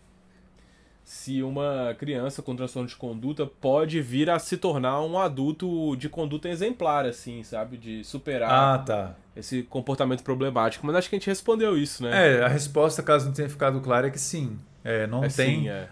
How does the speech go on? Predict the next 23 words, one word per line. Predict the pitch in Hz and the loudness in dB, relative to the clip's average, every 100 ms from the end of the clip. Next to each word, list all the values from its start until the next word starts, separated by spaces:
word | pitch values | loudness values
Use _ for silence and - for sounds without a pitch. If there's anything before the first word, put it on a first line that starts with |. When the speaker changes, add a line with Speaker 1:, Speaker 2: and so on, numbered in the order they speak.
| - | -2
Speaker 2:
não | 139 135 | -2 2
tem | 160 | 2
essa | 143 151 | 4 4
relação | 135 131 127 - | 6 6 4 2
do | 123 | -2
tipo, | 123 127 - | -2 -4 -4
se | 123 | -6
você | 113 127 | -2 0
tem | 139 160 | 2 2
transtorno | 160 143 143 135 | 2 0 0 2
da | 131 | 0
conduta, | 135 117 123 | 0 -4 -4
você | 123 127 135 | -4 -2 -4
vai | 95 107 120 156 | -2 2 4 2
desenvolver | 147 127 135 110 110 117 | 0 0 0 0 0 -2
o | 123 | -2
transtorno | 120 - 113 113 | -6 -6 -6 -6
da | 110 | -4
personalidade | 117 - 120 110 107 107 | -6 -4 -4 -4 -4 -4
social. | 117 120 117 | -6 -4 -2
Não | 104 123 | -2 0
é | 156 | 0
isso. | 107 - | 0 -4